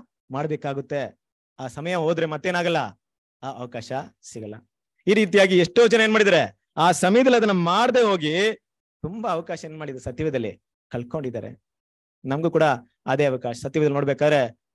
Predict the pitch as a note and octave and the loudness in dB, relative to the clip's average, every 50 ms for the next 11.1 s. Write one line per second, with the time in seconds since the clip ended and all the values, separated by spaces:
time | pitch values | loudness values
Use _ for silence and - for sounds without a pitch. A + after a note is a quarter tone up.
0 | _ _ - C3+ C#3 C#3+ C#3 C3+ B2+ A#2+ A2+ A2+ - _ _ - - - F3 F3+ | _ _ -6 -4 -4 -2 0 0 0 0 -2 -6 -12 _ _ -12 -6 -2 0 0
1 | D#3 A#2 A#2 _ _ - D3 D#3+ F3 F3+ F3 F3 F3+ F3+ F3+ E3 - E3 D#3+ E3 | -2 -2 -6 _ _ -8 -6 -4 -2 0 0 0 0 -2 -4 -4 -2 -2 -4 -4
2 | E3+ E3+ E3+ D3+ - E3+ E3 D3+ C#3 A2+ - _ _ _ _ _ _ D#3+ E3+ G#3 | -4 -8 -10 -12 -10 -8 -6 -6 -6 -6 -8 _ _ _ _ _ _ -4 -4 -4
3 | G#3+ G#3 G3+ G3+ G3 F#3 F#3 F3+ E3 E3+ E3+ E3+ F3+ E3+ E3 D#3+ E3+ E3+ E3+ C#3+ | -4 -4 -6 -6 -6 -8 -8 -10 -12 -14 -12 -8 -8 -6 -6 -6 -10 -12 -14 -18
4 | _ _ _ _ _ _ _ _ - F#3 G3 G3 F#3 F3+ F#3+ G3+ G#3+ G3 F3 F#3+ | _ _ _ _ _ _ _ _ -4 -2 0 0 0 0 0 0 2 2 2 2
5 | G3 - _ _ D#3 F3 A3+ C4 C4+ C4 A#3+ A#3 A3+ B3 A#3+ - G#3+ G#3+ A#3 A3+ | 0 -4 _ _ -6 -4 -2 -2 0 0 0 0 -2 -4 -6 -4 -6 -8 -6 -6
6 | G#3+ F#3+ F#3+ E3+ D3 C3 G#2+ - _ _ _ _ _ _ - B2+ B2 - A#3 B3 | -4 -4 -2 -2 -2 -4 -8 -10 _ _ _ _ _ _ -20 -16 -6 -4 -4 -4
7 | A#3+ G3 D#3+ - - A#2+ C3+ D3 - F3+ G3+ G#3+ A3 G#3 G3+ F#3+ F#3 F#3+ G#3 G#3+ | -4 -8 -12 -12 -10 -8 -8 -8 -6 -6 -6 -4 -4 -6 -6 -6 -6 -6 -6 -6
8 | F#3 - - - C3 - _ _ _ _ _ _ _ _ _ _ _ - F#3+ A#3+ | -8 -10 -14 -18 -20 -20 _ _ _ _ _ _ _ _ _ _ _ 0 0 2
9 | B3+ C4 B3+ B3+ A#3 - A#3+ C4 B3 C4+ B3+ A#3+ A#3+ B3 A#3+ A#3 A3+ A3 G#3+ G#3+ | 4 4 4 4 4 4 2 0 2 0 0 0 2 2 2 2 2 2 2 2
10 | G#3+ G#3 G#3+ G#3 - G#3+ G#3 G#3 G3 F3+ E3 - F#3+ G3 F#3+ G3+ F#3 D#3+ C#3+ A#2 | 0 0 -4 -6 -6 -4 -2 -2 -2 -2 -2 -2 0 2 2 2 2 2 0 -2
11 | - - | -4 -8